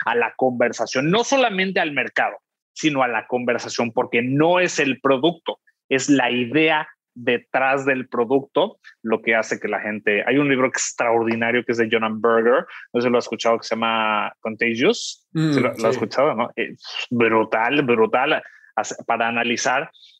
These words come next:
Speaker 1: el boca a boca y qué es lo que hace que una idea, eh, viva a través de, de, este, de, de,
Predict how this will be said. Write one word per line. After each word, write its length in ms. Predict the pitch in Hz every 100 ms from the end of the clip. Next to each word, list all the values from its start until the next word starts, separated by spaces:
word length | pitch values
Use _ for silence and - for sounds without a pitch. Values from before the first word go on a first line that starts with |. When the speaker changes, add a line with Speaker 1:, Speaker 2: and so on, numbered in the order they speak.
| -
Speaker 1:
el 140 | 120
boca 340 | 127 127 127 110
a 60 |
boca 360 | 131 226 - 107
y 100 | 101
qué 120 | 131 131
es 40 |
lo 140 | 127
que 80 | -
hace 180 | 117 120
que 140 | -
una 200 | 117 117
idea, 520 | 117 123 143 127 147 - _ _ -
eh, 280 | 107 107 104
viva 480 | 123 139 131 147 - _ -
a 80 |
través 400 | - 110 110 110
de, 420 | 110 107 98 95 _ _
de, 180 | 101 98
este, 280 | - _ 71 73 60
de, 220 | 107 104 -
de, 280 | 101 -